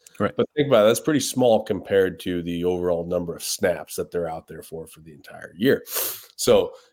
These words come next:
Speaker 2: the disruption is more valuable than the actual sack is, because the disruption, you know, you might hurry a, you, you're gonna hurry a quarterback into making a throw more often than you are actually gonna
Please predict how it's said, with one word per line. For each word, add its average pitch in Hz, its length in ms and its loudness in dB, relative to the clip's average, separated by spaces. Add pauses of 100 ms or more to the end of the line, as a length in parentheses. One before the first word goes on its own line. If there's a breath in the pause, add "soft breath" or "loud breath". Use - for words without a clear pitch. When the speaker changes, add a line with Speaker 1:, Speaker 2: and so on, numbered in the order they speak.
(120 loud breath)
Speaker 2:
the 117 80 0
disruption 113 720 0
is 90 140 -4
more 90 220 0
valuable 82 480 -4
than 80 140 -12
the 78 100 -14
actual 73 340 -16
sack - 400 -12
is, - 300 -20
because 107 300 0
the 104 80 0
disruption, 110 800 0 (320 loud breath)
you 117 80 4
know, 90 260 4
you 120 160 0
might 113 320 4
hurry 113 360 2
a, 85 180 -4 (580)
you, 117 200 -4
you're 156 180 4
gonna 139 200 6
hurry 160 420 4
a 90 80 2
quarterback 90 600 0
into 87 240 -2
making 85 360 -2
a 85 60 -6
throw 85 460 -4 (840)
more 147 500 6
often 110 520 4
than 98 140 2
you 95 140 2
are 90 180 6
actually 87 320 0
gonna 80 280 -6